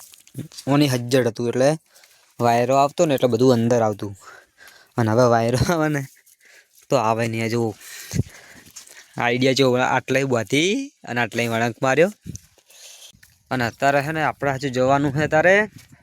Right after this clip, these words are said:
ઘઉંનો ટાળિયો કરવા અને હરખું કરવા બધું જવાનું છે. લે જવું નહીં હાલ. જવું છે.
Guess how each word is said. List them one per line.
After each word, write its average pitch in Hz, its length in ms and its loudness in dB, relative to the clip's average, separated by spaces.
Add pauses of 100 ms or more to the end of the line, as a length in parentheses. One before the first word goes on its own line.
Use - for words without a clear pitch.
(920)
ઘઉંનો 123 400 -2
ટાળિયો 113 460 -2
કરવા 170 440 2
અને 175 440 -10 (2500)
હરખું 139 260 -4
કરવા 117 220 -6
બધું 107 200 -12
જવાનું 113 380 -8
છે. 147 220 -12 (1080)
લે 160 140 0
જવું 151 260 -2
નહીં 214 140 -4
હાલ. 165 140 -2 (960)
જવું 117 200 -14
છે. 131 80 -14